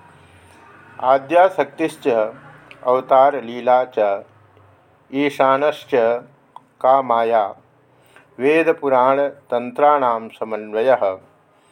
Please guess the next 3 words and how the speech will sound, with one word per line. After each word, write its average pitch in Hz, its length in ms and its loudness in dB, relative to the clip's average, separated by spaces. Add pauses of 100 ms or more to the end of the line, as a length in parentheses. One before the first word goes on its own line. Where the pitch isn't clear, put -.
(320)
अवतारलीला 135 1040 0 (760)
एतत्सर्वं 147 960 0 (540)
चित्शक्तेरैश्वर्यं। 123 1600 -2